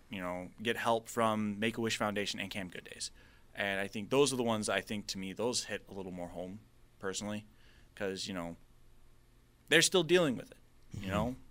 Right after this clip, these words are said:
Speaker 1: Whether it's the loss of someone, and then that's where Camp Good Days is around, you know, to help out with that sort of thing, or to help someone that's still fighting through it, and you just wanna get a week away from it. And that's how Make-A-Wish can just blow your mind with, "Hey,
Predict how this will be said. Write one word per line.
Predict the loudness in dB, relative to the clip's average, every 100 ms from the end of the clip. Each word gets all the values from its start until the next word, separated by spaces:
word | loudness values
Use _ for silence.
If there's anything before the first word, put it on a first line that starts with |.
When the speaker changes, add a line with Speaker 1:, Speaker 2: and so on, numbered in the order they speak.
| -2
Speaker 1:
Whether | 2 4
it's | 2 2 0
the | 0
loss | 4 4 4 2
of | -2
someone, | 0 0 0 0
and | 0
then | 2 0 -2 -4 -4
that's | -4 -2
where | -4
Camp | -2 -4
Good | -4 -2
Days | -2 -2
is | -4 -2
around, | 2 2 0 -2
you |
know, | -4
to | -4
help | -4 -2
out | -2 -4
with | -2
that | -2 -2
sort | -6
of | -6
thing, | -4 -4 -4 -14 -20 -20 -20 -2
or | 2 4 2
to | 0 -4 -2
help | 2 2
someone | 2 -2 -2
that's | -2 -2 -2
still | 2 0 0
fighting | -2 2 2 2
through | -4 0
it, | 0
and | 0
you | -4
just | -2
wanna | -2 -2 -4 0
get | 2
a | 2
week | -2 -4
away | 0 0 0
from | -6 -10
it. | -8
And | -6
that's | -2
how | -2
Make-A-Wish | -2 -4 -6 -6
can | -6 -4
just | -6 -8 -20 -20 -20 -20 -20 -16
blow | 0 2
your | 4 4
mind | 4 4 2
with, | -2
"Hey, | 4 4 4